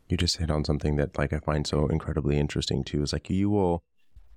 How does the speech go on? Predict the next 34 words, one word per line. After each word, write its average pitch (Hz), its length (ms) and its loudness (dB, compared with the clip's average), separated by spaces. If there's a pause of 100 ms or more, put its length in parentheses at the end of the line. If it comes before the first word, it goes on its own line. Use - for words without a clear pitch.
(320)
go 101 240 2
and 95 180 0
see 87 240 2
online, 73 540 2
like, 64 180 0
this - 240 -2
other 87 180 2
model 78 400 2
of 67 100 -4
something 78 480 2
that 67 120 0
someone 78 360 0
else 76 280 0
is 73 120 -2
doing. 73 420 2
And 69 100 2
if, - 100 -8
like, - 200 -6
I 120 120 0
just 139 220 -2
follow 78 580 0 (220)
exactly 85 640 0
what 127 180 2
someone 104 260 2
else 87 180 2
is 82 120 0
doing, 82 280 2
I 85 100 0
will 78 120 2
have 98 300 -4
the 92 80 4
same 90 240 2
result, 87 420 -2
right? 78 360 0